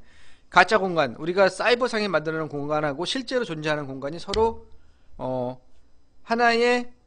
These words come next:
공간에 있는 것처럼 보이게 만든다거나 작용하게 만든다는 뜻이에요.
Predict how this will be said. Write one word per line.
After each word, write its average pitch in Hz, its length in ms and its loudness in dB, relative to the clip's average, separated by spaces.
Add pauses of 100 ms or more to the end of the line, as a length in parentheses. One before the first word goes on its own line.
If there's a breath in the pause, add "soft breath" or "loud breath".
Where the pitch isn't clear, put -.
(100)
공간에 190 300 2
있는 139 160 -2
것처럼 117 400 -8 (140)
보이게 160 280 0
만든다거나 139 760 -2
작용하게 143 420 -4
만든다는 120 500 -6
뜻이에요. 151 400 -8